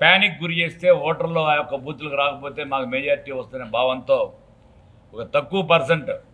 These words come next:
పోలింగ్ అవడానికి వాళ్ళు ఎప్పుడూ ప్రయత్నం చేస్తుంటారు. ఈ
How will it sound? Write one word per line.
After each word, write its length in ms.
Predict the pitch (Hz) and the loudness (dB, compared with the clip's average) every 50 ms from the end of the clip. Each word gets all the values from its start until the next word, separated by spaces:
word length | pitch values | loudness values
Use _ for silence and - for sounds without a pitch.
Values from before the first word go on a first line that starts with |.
| - - - - - - _ - - - - - - - - - - - _ - - - - - | -20 -20 -20 -20 -20 -20 _ -20 -20 -20 -20 -20 -20 -20 -20 -20 -20 -20 _ -20 -20 -10 -4 0
పోలింగ్ 300 | 156 165 160 156 151 143 | 0 2 2 2 2 2
అవడానికి 320 | 143 135 139 147 160 151 143 | 2 2 2 -2 0 0 0
వాళ్ళు 140 | 135 131 127 120 | 0 0 0 -4
ఎప్పుడూ 160 | - 147 147 - - | -6 -8 -10 -6 -4
ప్రయత్నం 300 | 123 127 113 101 127 120 113 113 | -4 -4 -4 -6 -10 -8 -6 -4
చేస్తుంటారు. 480 | 113 107 - 113 113 107 104 95 - - _ - - _ _ - - - - - - _ - _ - _ | -6 -6 -6 -10 -8 -8 -8 -8 -8 -12 _ -20 -20 _ _ -20 -20 -20 -20 -20 -20 _ -20 _ -20 _
ఈ 20 | - | -10